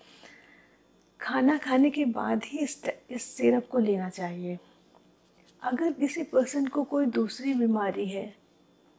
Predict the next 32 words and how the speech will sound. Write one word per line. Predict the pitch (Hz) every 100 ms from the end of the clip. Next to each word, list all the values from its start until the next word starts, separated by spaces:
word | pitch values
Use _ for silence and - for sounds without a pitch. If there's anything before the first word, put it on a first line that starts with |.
| -
या | 240 285
कोई | 311 311
वो | 277 285
supplement | - 226 233 247 262 277 254
ले | 214 208
रहा | 202 202
है, | 180
किसी | 208 226
भी | 226
तरह | 220 214
के | 214 226
vitamin | 208 196 202 214
supplement | 220 208 202 196 190
ले | 190 190
रहा | 185 185
है, | 185 180 175
तो | 285
उसे | 285 - 285
एक | 240
बार | 240
doctor | 220 -
से | 240 247
कंसल्ट | 220 214 202 262 240 -
कर | 208
लेना | 196 196 202
चाहिए | 208 190 190 202 240 247 - - - - _ -
इस | 269 - - - -
सिरप | 254 269 262
को | 254
लेने | 220 208 202
से | 202 226
पहले। | - 170 170 170